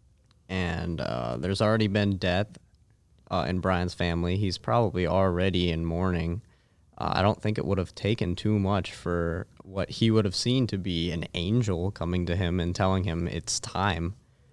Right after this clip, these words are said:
Uh, so I think, uh, especially with the past history and now starting to get a little more of an understanding of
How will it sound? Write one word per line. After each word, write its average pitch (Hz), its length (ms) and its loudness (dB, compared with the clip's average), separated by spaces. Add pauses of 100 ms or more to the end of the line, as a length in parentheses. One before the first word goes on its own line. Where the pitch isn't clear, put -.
(180)
Uh, 90 160 0
so 92 200 4
I 90 100 4
think, - 540 -2 (100)
uh, - 220 -2
especially 117 500 2
with 92 200 0
the 87 80 -4
past 92 340 -2
history 104 520 0
and 90 360 -2
now 92 240 0
starting 92 320 0
to 95 40 -2
get 90 80 -4
a 92 60 0
little 92 160 0
more 90 160 0
of 85 60 -2
an 87 80 -4
understanding 90 600 -2
of 82 160 -6